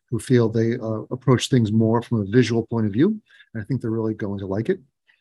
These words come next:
Uh, two is, um, measuring meeting quality. Uh, it's a great idea, uh, in practice, especially for enterprises that want to improve the standardization of meetings across many hundreds or even thousands of advisors. And finally, client experience trends.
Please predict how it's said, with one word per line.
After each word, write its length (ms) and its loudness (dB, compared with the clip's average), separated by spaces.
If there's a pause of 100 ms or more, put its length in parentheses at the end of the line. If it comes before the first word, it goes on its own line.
(400)
Uh, 240 0
two 380 4 (320)
is, 360 6
um, 480 -4
measuring 360 6
meeting 240 4
quality. 500 -2 (300)
Uh, 200 -8
it's 120 -8
a 60 -2
great 180 4
idea, 420 4 (340)
uh, 280 -10
in 100 -4
practice, 440 -2
especially 360 0
for 180 -8
enterprises 520 0
that 120 -2
want 280 -4
to 320 -2 (140)
improve 360 2
the 60 -2
standardization 720 -2
of 120 -2
meetings 340 -2
across 480 -8 (260)
many 160 2
hundreds 360 2
or 80 4
even 180 0
thousands 580 -2
of 120 -6
advisors. 520 2 (380)
And 120 2
finally, 360 2 (240)
client 200 2
experience 440 0
trends. 340 0